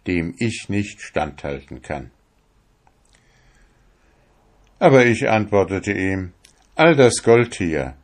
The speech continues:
auch das Silber, genauso wie die kostbaren Juwelen und die wertvollen Dinge hier, sollen weiterhin dein sein. Ich brauche das alles nicht.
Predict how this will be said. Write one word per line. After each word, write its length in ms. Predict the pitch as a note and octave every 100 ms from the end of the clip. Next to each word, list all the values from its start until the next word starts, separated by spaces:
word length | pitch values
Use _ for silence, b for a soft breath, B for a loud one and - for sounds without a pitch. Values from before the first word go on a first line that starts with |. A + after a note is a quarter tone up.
| _
auch 240 | D#3+ F3+
das 220 | - G#2
Silber, 600 | - B2+ A#2 E2+ D#2 C#2 b b
genauso 560 | - C#3+ E3 F3 C#3 C3
wie 100 | B2+
die 140 | A2
kostbaren 720 | G2 A2 A#2 - - G2 F#2
Juwelen 760 | E2 E2 D2 F#2+ G#2 F2+ E2+ F2
und 120 | F2+
die 160 | F2 D#2
wertvollen 640 | F2+ F2+ - F2 E2 D2
Dinge 280 | C#2+ E2+ F#2
hier, 400 | F2+ F#2 F2+ E2 B B _
sollen 420 | - E3+ D3 F#2
weiterhin 640 | E2 E2+ - E2 F#2+ F2+
dein 340 | D2 D2 E2
sein. 400 | D#2 D2 C2 B1 - _ _ b b b b
Ich 240 | E3+ C3
brauche 380 | - F2+ A2+ G#2+
das 240 | F2 D#2+
alles 400 | - D#2+ C#2 C2
nicht. 500 | - B1+ - - -